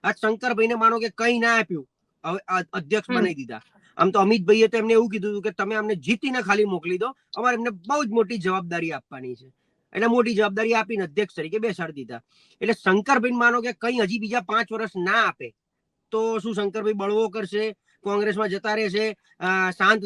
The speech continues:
Speaker 1: થઈ જશે? કંઈ નહીં થાય. એટલે અને શંકરભાઈ એ જાણે છે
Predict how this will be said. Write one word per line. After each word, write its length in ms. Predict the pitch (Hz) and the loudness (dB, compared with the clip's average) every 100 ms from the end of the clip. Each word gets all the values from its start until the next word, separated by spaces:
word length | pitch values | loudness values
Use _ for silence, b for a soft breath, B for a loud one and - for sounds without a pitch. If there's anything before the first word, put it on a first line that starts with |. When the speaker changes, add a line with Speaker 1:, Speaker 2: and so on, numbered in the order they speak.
| 180 | -2
Speaker 1:
થઈ 100 | 196 | 0
જશે? 320 | 226 202 220 | 2 2 0
કંઈ 280 | 190 269 254 | 0 -2 2
નહીં 160 | 202 | 0
થાય. 120 | 175 170 | 0 -2
એટલે 120 | 214 | -4
અને 360 | 185 190 240 | -6 -4 -2
શંકરભાઈ 420 | 240 247 254 254 247 | 0 0 -2 -4 0
એ 140 | 240 | 0
જાણે 340 | 214 202 196 | 2 0 0
છે 120 | 165 | -4